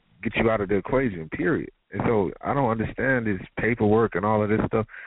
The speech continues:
You're not gonna be able to write your way out of this. Fi-, sign no documents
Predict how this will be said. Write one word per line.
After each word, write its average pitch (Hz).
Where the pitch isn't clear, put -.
You're 104
not 139
gonna 123
be 117
able 113
to 104
write 104
your 104
way 107
out 123
of 95
this. 78
Fi-, -
sign 113
no 117
documents 120